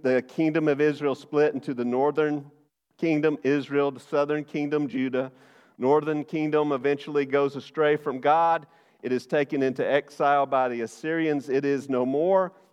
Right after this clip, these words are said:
The southern kingdom, Judah, hangs around a little bit longer, but they're going down the same path the nor-, northern kingdom did.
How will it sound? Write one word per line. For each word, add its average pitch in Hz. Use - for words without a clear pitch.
The 127
southern 156
kingdom, 151
Judah, 143
hangs 139
around 143
a -
little 139
bit 139
longer, 208
but 143
they're 160
going 160
down 156
the 135
same 156
path 139
the 123
nor-, 123
northern 117
kingdom 98
did. 85